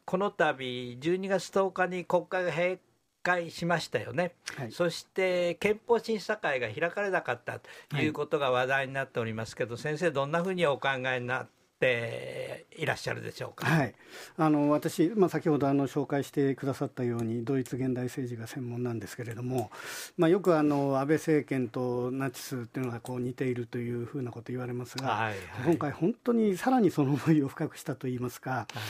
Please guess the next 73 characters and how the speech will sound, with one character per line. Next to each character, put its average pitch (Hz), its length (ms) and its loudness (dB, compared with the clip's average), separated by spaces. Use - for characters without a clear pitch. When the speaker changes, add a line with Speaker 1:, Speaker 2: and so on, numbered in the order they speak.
Speaker 2:
ま - 80 -2
あ、 131 40 0
本 190 120 2
当 208 100 2
に 196 160 6
二 185 140 6
千 190 240 4
十 165 180 6
二 175 160 8
年 147 280 6
に 135 100 4
第 147 240 0
二 139 160 0
次 135 120 -4
安 127 100 -2
倍 135 260 -2
政 135 300 -2
権 135 140 -6
が 123 100 -6
で 135 160 -6
き - 60 -20
て 131 140 -8
か 123 140 -8
ら、 127 240 -4
ま 123 120 -8
あ、 - 20 -2
嘘 131 220 -4
を 120 160 -6
つ - 120 -16
く、 110 380 -10
ご 120 140 -10
ま 127 160 -4
か 127 160 -6
す、 107 200 -14
そ - 140 -14
し - 80 -14
て 135 80 -10
居 127 100 -8
直 143 260 4
る 120 100 0
っ - 20 -10
て - 180 -10
い 123 40 -4
う、 117 40 -6
そ 151 180 0
う 151 60 6
い 151 100 6
う 139 200 6
政 139 300 2
治 131 40 2
が 135 200 2
繰 - 140 -6
り 135 80 -2
返 160 140 2
さ 175 140 -2
れ 156 60 0
て 147 120 -4
き - 60 -12
て 139 120 -6
い 120 40 -6
る 123 60 -6
よ 120 100 -4
う 117 40 -6
に 117 80 -6
思 143 160 2
う - 20 4
ん 131 60 2
で 117 80 -4
す - 100 -14
け - 80 -12
れ 117 100 -10
ど 120 100 -10
も、 156 360 4